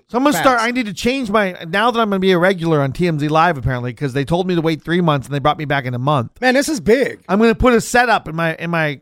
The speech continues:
Speaker 1: you know, a set in my, uh, office where I do the show.
Speaker 2: All right.
Speaker 1: And then when I'm on there, you'll see, like, different logos up there and stuff, you know.
Speaker 2: Well, just don't get Kim Kardashian for Wrench
Speaker 1: No,
Speaker 2: Nation.
Speaker 1: no,
Speaker 2: We
Speaker 1: no,
Speaker 2: need, we
Speaker 1: no.
Speaker 2: need you.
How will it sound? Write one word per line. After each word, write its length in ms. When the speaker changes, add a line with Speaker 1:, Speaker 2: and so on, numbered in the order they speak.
Speaker 1:
you 120
know, 100
a 80
set 480
in 140
my, 320
uh, 200
office 420
where 120
I 80
do 160
the 100
show. 420
Speaker 2:
All 160
right. 200
Speaker 1:
And 140
then 100
when 100
I'm 120
on 220
there, 120
you'll 140
see, 140
like, 200
different 240
logos 380
up 140
there 160
and 140
stuff, 260
you 80
know. 180
Speaker 2:
Well, 120
just 200
don't 180
get 200
Kim 220
Kardashian 680
for 160
Wrench 160
Speaker 1:
No, 260
Speaker 2:
Nation. 160
Speaker 1:
no, 120
Speaker 2:
We 80
Speaker 1:
no, 220
Speaker 2:
need, 80
we 80
Speaker 1:
no. 60
Speaker 2:
need 280
you. 200